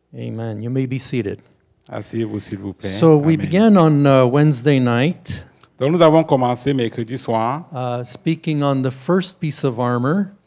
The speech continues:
Speaker 1: in our spiritual battle,
Speaker 2: en, en parlant du pre-, du, du, du premier élément de, de l'armure,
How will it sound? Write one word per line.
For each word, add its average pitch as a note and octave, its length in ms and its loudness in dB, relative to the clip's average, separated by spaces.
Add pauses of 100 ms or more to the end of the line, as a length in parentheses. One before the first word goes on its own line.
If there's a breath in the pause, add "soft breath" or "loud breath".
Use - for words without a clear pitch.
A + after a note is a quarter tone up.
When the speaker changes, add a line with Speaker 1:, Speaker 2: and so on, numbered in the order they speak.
(140)
Speaker 1:
in B2+ 140 -4
our B2 120 -2
spiritual C3+ 520 0
battle, A#2+ 500 0 (220)
Speaker 2:
en, B2+ 260 -6 (180)
en B2+ 160 -2
parlant C#3+ 420 6
du C3 140 -2
pre-, C3+ 440 -2
du, B2+ 220 -10
du, B2+ 220 -6
du B2+ 160 -8
premier D3 720 2 (260)
élément C3+ 540 2
de, A2+ 460 2
de A2 120 -6
l'armure, B2 520 2